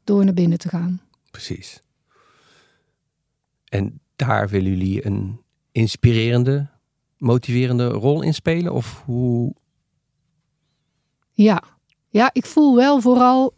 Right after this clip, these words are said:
Speaker 1: ik ga niet lopen trekken aan een dooi paard,
Speaker 2: Nee.
Speaker 1: zeggen wij dan in het
Speaker 2: Nee.
Speaker 1: Brabants.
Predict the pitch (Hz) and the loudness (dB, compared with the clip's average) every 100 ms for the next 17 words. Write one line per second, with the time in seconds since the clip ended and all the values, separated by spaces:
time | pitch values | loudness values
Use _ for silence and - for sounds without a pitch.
0 | - 240 - 240 240 277 - - 240 233 | -4 -4 0 4 6 4 2 -2 0 0
1 | - 240 226 220 208 190 190 190 175 - | -2 -4 -2 -2 0 2 4 2 0 0
2 | 226 240 277 - 123 120 - 214 214 214 | -2 -2 -4 -4 0 2 2 -2 0 0
3 | 208 220 233 220 226 226 233 240 277 339 | 0 0 0 2 2 4 2 2 -2 -4
4 | - | -16